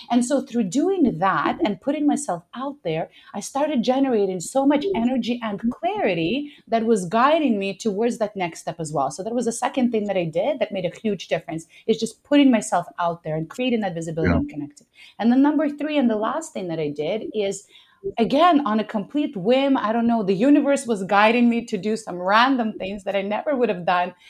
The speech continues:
Speaker 1: um, otherwise, is I created a Calendly account and took a link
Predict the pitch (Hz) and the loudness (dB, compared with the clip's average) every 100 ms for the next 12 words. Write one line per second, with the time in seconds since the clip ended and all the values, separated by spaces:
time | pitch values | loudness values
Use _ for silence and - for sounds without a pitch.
0 | - 175 175 180 - 262 240 185 175 175 | -14 -6 -6 -4 -4 -2 -2 0 0 0
1 | - 180 214 - 247 277 294 262 - 190 | -4 -6 -6 -4 0 0 2 0 -2 -2
2 | 185 185 165 156 147 - 135 123 139 - | 0 -2 -4 -4 -4 -6 -6 -4 -4 -6
3 | - - - 208 208 202 208 - - - | -10 -20 -8 -2 0 0 0 -4 -6 -6
4 | 330 339 214 160 151 277 | 0 2 4 2 0 -2